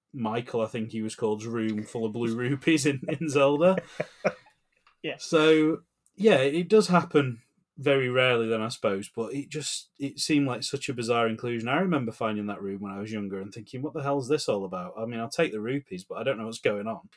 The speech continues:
Speaker 1: But yeah, that, that is the nature of Zelda, I suppose. A lot of things in Zelda are confusing, aren't they? Like in Zelda one, where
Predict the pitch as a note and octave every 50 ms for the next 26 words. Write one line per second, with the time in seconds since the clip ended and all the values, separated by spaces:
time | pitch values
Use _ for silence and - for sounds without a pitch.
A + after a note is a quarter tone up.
0 | _ _ - G3 C#3+ F3 G#3 G3 C3+ A2+ A#2 B2+ - - D3+ D#3+ D#3+ - D3+ D3+
1 | C3+ B2+ B2+ B2+ A#2 B2 A#2+ C#3 C#3+ - C3 A#2 A2 G#2+ A2 G2+ G#2 G2 G2+ G2+
2 | G#2+ - - A2 G2 G#2 A#2+ C#3 D3+ D#3+ A#2+ C#3 - C#3 A#2 A2+ G#2 G#2+ A2 G#2
3 | A2 G#2 G2+ F#2+ G#2 A2 - - A#2+ G#2 G2+ - A2 G#2 G2+ G2 A2 A2 A2+ A#2+
4 | A2 G#2 G2+ G2+ G2+ G2+ G#2+ A2 - - B2 A2+ A2+ A2 B2 A#2+ A2+ G#2+ G#2+ G#2+
5 | A#2 B2+ B2 A#2 G#2+ G#2 G2+ G2+ G2+